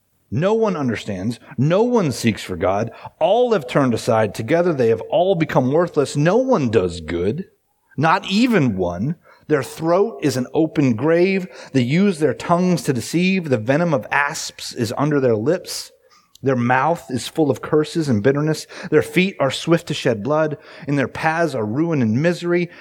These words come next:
and the way of peace they have not known. There is no fear of God before their eyes."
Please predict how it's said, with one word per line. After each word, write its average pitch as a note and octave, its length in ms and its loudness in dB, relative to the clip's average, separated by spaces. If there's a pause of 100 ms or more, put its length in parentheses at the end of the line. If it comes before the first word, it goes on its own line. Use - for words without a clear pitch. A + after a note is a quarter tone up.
and A2+ 140 2
the G#2+ 40 6
way C#3+ 280 2
of - 180 -4
peace E3+ 280 -2
they D3 100 2
have C#3+ 260 -2
not C3+ 220 0
known. C3 320 4
There A#2 160 2
is D3 280 0
no C#3 180 2
fear C3+ 340 0
of A#2+ 200 -2
God A2 300 -2
before G#2+ 300 -8
their G2+ 220 -8
eyes." - 420 -16